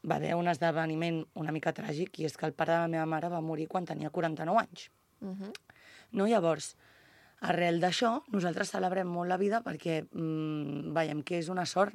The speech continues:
Speaker 1: f-, fer anys i que el meu avi no ho va poder fer.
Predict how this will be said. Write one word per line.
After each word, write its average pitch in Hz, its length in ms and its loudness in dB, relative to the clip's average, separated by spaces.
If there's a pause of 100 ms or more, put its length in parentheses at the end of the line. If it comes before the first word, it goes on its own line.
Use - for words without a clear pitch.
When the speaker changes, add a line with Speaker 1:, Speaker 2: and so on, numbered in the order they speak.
Speaker 1:
f-, - 220 -16
fer 175 240 -2
anys 156 300 -8 (260)
i 180 120 -2
que 175 100 0
el 170 80 2
meu 170 180 4
avi 170 220 4
no 196 100 0
ho 156 80 -2
va 160 140 2 (160)
poder 170 240 -2
fer. 220 200 -8